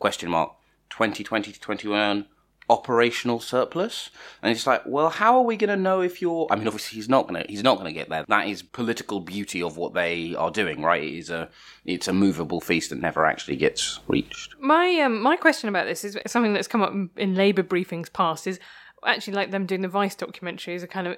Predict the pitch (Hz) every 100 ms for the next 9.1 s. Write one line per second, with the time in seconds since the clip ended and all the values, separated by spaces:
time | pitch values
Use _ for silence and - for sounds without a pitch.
0 | - 233 349 370 349 330 269 277 277 240
1 | 247 226 - - 175 196 196 190 175 165
2 | 170 185 156 175 226 311 311 269 285 254
3 | 226 208 196 190 214 190 175 175 170 170
4 | 180 175 180 175 185 180 175 165 175 180
5 | 170 - - - 247 247 302 311 269 240
6 | 190 190 180 - 196 - 202 175 - 170
7 | - - 202 - - 233 233 233 - 175
8 | 165 - - - - - 208 202 196 190
9 | 190